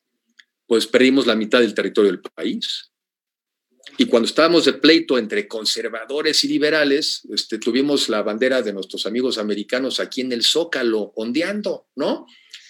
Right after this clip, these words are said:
O sea, hay suficiente evidencia para poder explicar, incluso con la historia, que cuando nos hemos peleado nos va muy mal. Entonces, ¿qué historia es esa que te platican que nos podemos pelear y nos va a ir bien?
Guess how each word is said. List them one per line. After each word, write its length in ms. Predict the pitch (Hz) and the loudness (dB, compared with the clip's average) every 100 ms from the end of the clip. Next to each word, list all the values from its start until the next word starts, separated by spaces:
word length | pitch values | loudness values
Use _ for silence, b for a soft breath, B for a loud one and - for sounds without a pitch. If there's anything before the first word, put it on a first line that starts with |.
| B B | B B
O 80 | |
sea, 140 | 139 180 | 2 4
hay 80 | 226 | 4
suficiente 920 | - 208 165 139 - 180 196 196 170 | 4 2 2 2 4 2 4 6 6
evidencia 880 | 156 156 170 147 120 - 110 - _ _ _ _ _ _ _ _ - | 4 4 4 2 -2 -4 -6 -10 _ _ _ _ _ _ _ _ -2
para 440 | 117 117 117 - | 2 2 0 -2
poder 260 | 107 113 143 | 2 4 4
explicar, 480 | 143 - 123 156 139 | 4 0 0 2 2
incluso 400 | - 104 98 104 | 0 -2 -2 -2
con 160 | 113 | 0
la 60 | 113 | 2
historia, 600 | 120 - 156 117 107 - _ _ _ _ - | 2 2 2 2 -4 -10 _ _ _ _ -2
que 160 | 117 - | 0 2
cuando 260 | 98 87 | -2 -4
nos 220 | 87 82 | -8 -6
hemos 260 | 95 95 110 | -4 -2 -2
peleado 440 | 175 147 110 113 | 0 2 2 0
nos 220 | 139 82 82 | -2 -6 -8
va 160 | 90 | -6
muy 200 | 95 107 | -4 -4
mal. 300 | 113 123 143 | -2 -2 -2
Entonces, 420 | 117 123 143 147 | -2 -2 0 0
¿qué 140 | - 175 | 2 2
historia 420 | 175 - 180 180 | 2 0 0 2
es 100 | - | 0
esa 240 | 156 156 | -2 -4
que 80 | - | -6
te 140 | - 107 | -6 -6
platican 580 | 107 101 - 139 139 | -6 -6 -6 -4 -4
que 140 | 135 107 | -4 -6
nos 160 | 104 | -6
podemos 360 | - 117 131 120 | -2 -2 -2 -4
pelear 280 | - 117 120 | -2 0 0
y 60 | 110 | -2
nos 180 | 98 | -4
va 60 | 104 | -2
a 40 | |
ir 100 | 113 | -2
bien? 280 | 104 104 95 | -2 -4 -6